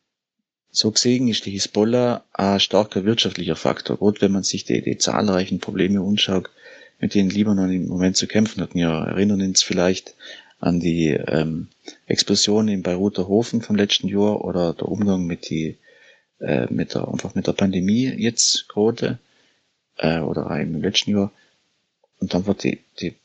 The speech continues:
massive Korruption, ähm, und die, das immer wieder Vorbeischrammen an der, ähm, an der Staatspleite. Und Ihnen ist schon vorher gesagt, dass neunzehnhundertachtundvierzig,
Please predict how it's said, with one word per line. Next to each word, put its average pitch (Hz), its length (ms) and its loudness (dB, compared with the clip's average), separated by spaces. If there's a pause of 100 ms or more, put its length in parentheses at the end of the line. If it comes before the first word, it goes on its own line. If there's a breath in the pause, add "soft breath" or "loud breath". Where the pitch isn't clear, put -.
(200)
massive 98 540 0
Korruption, 101 880 0 (140)
ähm, 80 460 -2
und - 240 -6
die, - 140 -4
das - 320 -2
immer 110 340 0
wieder 104 160 0
Vorbeischrammen 98 920 0 (480 soft breath)
an 90 200 -2
der, 80 420 0 (680)
ähm, 76 540 -2
an 90 80 -2
der 85 80 -2
Staatspleite. 92 800 -2 (1300 soft breath)
Und - 120 -12
Ihnen 117 140 4
ist 113 80 2
schon 101 140 0
vorher 131 340 2
gesagt, - 360 0
dass 101 160 2
neunzehnhundertachtundvierzig, 123 1120 0